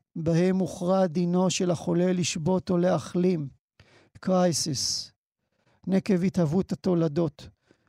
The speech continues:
המתהוות להיות מבעדך, מבעדו, מבעד לאלים. גם הם שבויים ברעיון,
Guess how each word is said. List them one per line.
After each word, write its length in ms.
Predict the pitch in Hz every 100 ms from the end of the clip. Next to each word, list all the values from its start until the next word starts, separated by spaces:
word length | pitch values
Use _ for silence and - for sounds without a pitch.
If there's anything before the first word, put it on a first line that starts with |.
| _
המתהוות 600 | 180 185 - 202 180 208 220
להיות 220 | 202 190
מבעדך, 680 | 202 190 170 180 180 - 185 185 180
מבעדו, 760 | 170 151 165 165 147 180 190 180
מבעד 400 | 160 147 175 170
לאלים. 680 | 175 175 170 180 185 165 156 _ _ _ _ _ _ -
גם 200 | 175 226
הם 200 | 247 277
שבויים 440 | 254 208 202 202 190
ברעיון, 720 | 180 170 170 165 170 160